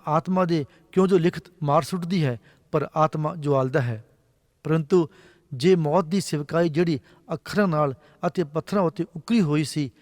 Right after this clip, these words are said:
ਐਨੇ ਤੇਜ਼ ਨਾਲ ਹੋਈ ਭਈ ਮੂਸਾ ਦੇ ਮੁਖ ਦੇ ਤੇਜ ਦੇ ਕਾਰਨ, ਜੋ ਭਾਵੇਂ ਅਲੋਪ ਹੋਣ ਵਾਲਾ ਸੀ, ਇਸਰਾਇਲ ਦਾ ਵੰਸ਼ ਉਹਦੇ ਮੁਖ ਵੱਲ ਤੱਕ ਨਾ ਸਕਿਆ,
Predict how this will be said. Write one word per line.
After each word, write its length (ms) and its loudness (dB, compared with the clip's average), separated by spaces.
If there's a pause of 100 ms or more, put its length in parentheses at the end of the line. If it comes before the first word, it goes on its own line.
(240)
ਐਨੇ 280 2
ਤੇਜ਼ 400 0
ਨਾਲ 220 2
ਹੋਈ 280 0 (360)
ਭਈ 140 2
ਮੂਸਾ 400 0
ਦੇ 120 0
ਮੁਖ 280 -4
ਦੇ 140 2
ਤੇਜ 380 0
ਦੇ 180 2
ਕਾਰਨ, 400 0 (320)
ਜੋ 140 0
ਭਾਵੇਂ 320 0 (120)
ਅਲੋਪ 240 4
ਹੋਣ 220 0
ਵਾਲਾ 260 2
ਸੀ, 260 -2 (360)
ਇਸਰਾਇਲ 400 2
ਦਾ 140 2
ਵੰਸ਼ 340 0 (340)
ਉਹਦੇ 200 6
ਮੁਖ 280 0
ਵੱਲ 220 2
ਤੱਕ 320 -4
ਨਾ 80 -4
ਸਕਿਆ, 400 -6